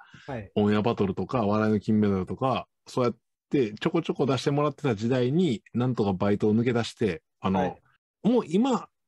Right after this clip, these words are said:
Speaker 2: ガク君が入った時で人力車って西新宿？
Speaker 1: あ、いや、ギリギリ東高円寺でした。
Speaker 2: 東高円寺のファミリーマートで俺バイトしてたの。
Speaker 1: あ、えー、そうなんすか。
Speaker 2: モ-、モスバーガーの横の。
Speaker 1: あ、モスバーガーの横の公園の
Speaker 2: あるでしょ？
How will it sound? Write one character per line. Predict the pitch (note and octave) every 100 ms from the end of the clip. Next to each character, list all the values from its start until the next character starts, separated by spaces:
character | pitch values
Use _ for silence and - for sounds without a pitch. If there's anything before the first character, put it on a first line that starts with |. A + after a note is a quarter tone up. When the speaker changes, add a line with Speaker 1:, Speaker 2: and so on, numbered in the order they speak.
| _ -
Speaker 2:
ガ | F3
ク | A3+ G#3
君 | C3+ A#2+
が |
入 | A#2+
っ | B2+
た |
時 | A2 F#2+
で | F2+
人 | F2 C#3+
力 | D3+ C#3
車 | G#2
っ |
て | - F#2 F2+ F2+
西 | G2+ C3+ D3+
新 | C3+ C#3
宿？ | F#2 D#2+ F2+ - _ _ _ _ _ _ _ _ _
Speaker 1:
あ、 | G3+ G3+
い |
や、 | A3+ A#3 -
ギ | F3+ D#3 G3
リ | A#3
ギ | A3+
リ | A3+ A3+ G#3+ _
東 | - F#3+ G3 -
高 | G3 E3
円 | B2
寺 | G#2+
で | G#2
し | -
た。 | - -
Speaker 2:
東 | G3+ G3+ -
高 | A3+ A#3 F#3+
円 |
寺 | A2+
の | A2
フ | D#3+
ァ |
ミ | F3
リ | F3+ E3+
ー |
マ | E3
ー | B2+
ト | G2
で |
俺 | F#2+ F2
バ | G#2
イ | G#2
ト |
し | G2+
て | G#2+
た | F2
の。 | D#2+ _ _ -
Speaker 1:
あ、 | - - E3+
え | F#3+ A3+ B3+ C4 C4
ー、 |
そ | - C4+ B3+
う |
な | E3
ん | C3
す |
か。 | -
Speaker 2:
モ-、 | C#3
モ |
ス | C#3
バ | C#3+ C#3+
ー |
ガ | A2 F#2+
ー |
の | F#2
横 | F#2+ F#2+
の。 | F2+ - -
Speaker 1:
あ、 | C4 G3+
モ | G#3
ス | A3+
バ | B3+
ー | A3+
ガ | F#3
ー | D#3+
の |
横 | D#3+ D#3 E3+
の | G#3+ F#3 _
公 | -
園 | A#3
の | A3
Speaker 2:
あ |
る | G#3+
で |
し | G#3
ょ？ | G#3 G3+ G#3+